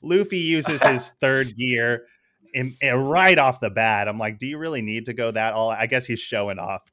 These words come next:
Speaker 1: for his new pirate friends.
Speaker 2: Yeah, probably.
Speaker 1: Um, and then, yeah, he hits him with the,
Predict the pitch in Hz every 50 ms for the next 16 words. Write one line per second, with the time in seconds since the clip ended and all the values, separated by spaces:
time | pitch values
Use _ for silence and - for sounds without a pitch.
0 | _ _ - - 95 95 92 90 95 98 92 92 - - 92 87 90 87 90 82
1 | _ - 95 87 87 90 90 90 92 92 90 92 92 92 95 98 _ - 120 113
2 | 95 87 90 92 90 87 87 87 92 _ _ _ _ - 113 110 110 110 110 110
3 | 107 110 107 104 107 107 - _ - 123 120 123 135 127 123 123 120 117 110 107
4 | 110 127 127 120 135 131 127 - 131 120 113 113 110 - 117 107 101 95